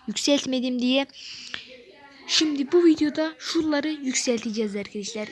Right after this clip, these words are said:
İlk önce Kulkan, e, Kar doksan sekizi yükselteceğiz. Yani hayır, Kulkan diyorum, estağfurullah. Ben ilk önce bu arada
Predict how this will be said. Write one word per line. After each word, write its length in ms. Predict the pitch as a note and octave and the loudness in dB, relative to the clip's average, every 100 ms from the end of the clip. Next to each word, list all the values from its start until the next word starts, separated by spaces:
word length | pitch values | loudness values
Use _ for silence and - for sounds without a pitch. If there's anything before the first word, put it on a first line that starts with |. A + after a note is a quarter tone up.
| - | -2
İlk 340 | D4+ E4 C#4+ | 2 2 0
önce 520 | C#4 C4 B3 C4 C#4+ D4+ _ _ _ _ _ _ _ _ - - | -6 -6 -4 -4 -4 -10 _ _ _ _ _ _ _ _ -20 -8
Kulkan, 520 | C#4+ C#4 - D#4 E4 | -4 -4 -4 -6 -8
e, 260 | - G3 G3 | -8 -6 -6
Kar 280 | G3 C4 C4 | -4 -6 -4
doksan 440 | B3+ - B3 B3+ | -6 -6 -8 -8
sekizi 540 | A#3+ B3 C4 A#3+ C#4+ D#4+ - - - - | -6 -6 -6 -4 -4 -4 -8 -20 -20 -14
yükselteceğiz. 960 | G#3+ - A3+ G#3 G3+ G3 G3+ F#3 G3+ - _ - - - - | -12 -6 -4 -4 -4 -2 -2 -2 -8 -12 _ -16 -16 -16 -8
Yani 400 | G#3 G#3 G3 - - | -4 -4 -6 -10 -10
hayır, 360 | G#3+ A#3+ G3 - | 0 0 0 -4
Kulkan 400 | A#3+ G#3+ A#3+ A#3 | -8 -4 -4 -2
diyorum, 200 | G3+ F#3+ | -2 -2
estağfurullah. 680 | F#3+ - G#3 F#3+ F#3+ G3+ A3 - _ - - - | -6 -4 -4 -4 -6 -8 -12 -14 _ -20 -20 -8
Ben 180 | A3 A#3 - | -6 -6 -6
ilk 240 | A3+ - | -8 -4
önce 480 | A#3 G#3 G#3 A3+ - _ | -2 -2 -2 -4 -6 _
bu 200 | G#3 G3 | -14 -10
arada 340 | G3 G3 A3 | -10 -10 -10